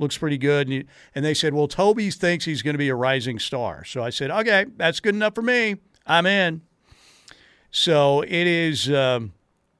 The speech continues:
it's, it's a really good place to work. I like our ownership group, and I like everybody here. There are no giant egos here, which I, always helps.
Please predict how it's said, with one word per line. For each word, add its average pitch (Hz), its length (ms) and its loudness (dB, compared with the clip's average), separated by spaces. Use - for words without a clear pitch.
it's, - 360 -4
it's 175 160 -6
a 247 60 -6
really 226 240 -2
good 190 160 -4
place 175 260 -4
to 151 80 -8
work. 110 320 -8
I 135 100 -2
like 143 240 0
our 143 140 0
ownership 151 400 -4
group, 143 260 -2
and 135 100 -6
I 123 60 -4
like 127 300 -4
everybody 135 360 -2
here. 135 240 -2
There 127 180 -2
are - 20 -6
no 135 260 -4
giant 139 460 -4
egos 143 500 -2
here, 135 320 -2
which 127 240 -6
I, 120 160 -6
always 131 440 -6
helps. 120 440 -8